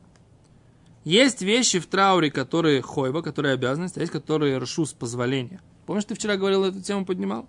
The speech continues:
А с Гемара говорит, пахаз хойбу. Есть вещи, которые человек обязан их делать. Это хойбу,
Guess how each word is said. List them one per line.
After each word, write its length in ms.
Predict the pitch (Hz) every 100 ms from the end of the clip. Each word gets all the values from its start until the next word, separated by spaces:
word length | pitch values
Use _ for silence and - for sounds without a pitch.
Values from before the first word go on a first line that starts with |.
| _
А 80 | 151
с 60 |
Гемара 260 | 151 147 175
говорит, 220 | 165 131 - - _
пахаз 600 | - 170 - 254 262 226 - - - -
хойбу. 460 | - 180 156 120 - - - -
Есть 200 | 170 185 254
вещи, 120 | 202
которые 200 | 185 165
человек 240 | 175 170 156
обязан 760 | 147 143 165 165 156 135 131 _ - _ _ _ _ - - -
их 160 | 131
делать. 280 | 135 117 -
Это 120 | -
хойбу, 400 | - 160 143 117